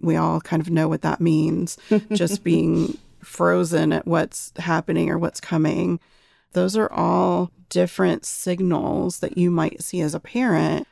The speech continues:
Speaker 1: that are letting you know that your child is dysregulated, and then what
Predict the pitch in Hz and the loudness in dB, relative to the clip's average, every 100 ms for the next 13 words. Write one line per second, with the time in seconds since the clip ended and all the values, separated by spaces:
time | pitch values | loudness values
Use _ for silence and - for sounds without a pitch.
0 | _ 180 175 175 175 175 180 180 160 170 | _ -2 0 2 2 2 2 2 2 2
1 | 214 180 - 175 170 180 170 - 185 190 | 2 0 0 -2 -2 -4 -8 -6 -2 0
2 | 220 196 - 165 - 165 175 170 - 165 | 0 -4 -4 -8 -2 -2 -2 -4 -4 -2
3 | 170 170 170 _ _ _ - 180 175 170 | -2 0 -2 _ _ _ -2 2 2 2
4 | 175 170 175 175 175 | 0 0 0 0 -2